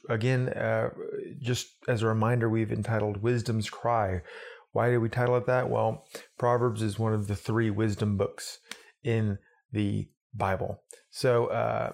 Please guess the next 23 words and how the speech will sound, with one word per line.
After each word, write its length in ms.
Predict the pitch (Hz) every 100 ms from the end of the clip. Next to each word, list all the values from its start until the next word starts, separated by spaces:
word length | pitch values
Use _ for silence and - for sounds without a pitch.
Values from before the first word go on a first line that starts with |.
| -
and 340 | 123 113 - -
I 80 | 123
also 260 | 127 -
know 140 | 120 117
that 120 | 117
y'all 180 | 113 107
have 60 | 104
gotten 180 | 107
to 60 | 110
see 200 | - 120
some 380 | - 110 107 117
new 220 | 120 120
and 100 | 113
maybe 240 | 104 104
not 260 | 107 117 -
so 200 | - 120
new 260 | 117 117 113
faces, 640 | 117 113 110 143 151 - - - - _
uh, 480 | 110 107 107 110 110 -
teaching 420 | - 139 - 123
through 300 | 110 - 117
the 80 | 117
scriptures. 760 | 113 - 123 - 117 113 -